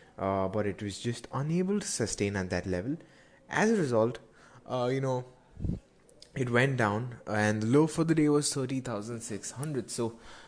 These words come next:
uh, that range was reasonably wide, and it ended up closing, uh, closer to the day's low.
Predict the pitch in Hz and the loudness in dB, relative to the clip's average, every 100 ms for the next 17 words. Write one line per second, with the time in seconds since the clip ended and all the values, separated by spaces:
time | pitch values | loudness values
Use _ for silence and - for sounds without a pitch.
0 | - - 95 95 110 113 107 123 165 165 | -14 -4 0 2 2 0 0 0 0 0
1 | 139 113 107 104 104 113 123 135 143 151 | -2 -2 -6 -4 -2 0 0 0 2 4
2 | 123 98 92 90 135 - _ _ _ 110 | 6 4 2 2 0 -4 _ _ _ -2
3 | 110 110 107 - - 104 107 107 - 110 | 0 0 -2 -2 0 0 0 -2 0 0
4 | 104 107 104 98 - - - - 95 92 | 2 2 0 -4 -12 -20 -8 2 2 2
5 | - 180 143 113 107 - 107 101 95 92 | 2 2 4 4 2 2 2 2 -2 -4
6 | 98 95 90 90 110 - | 0 2 2 4 4 2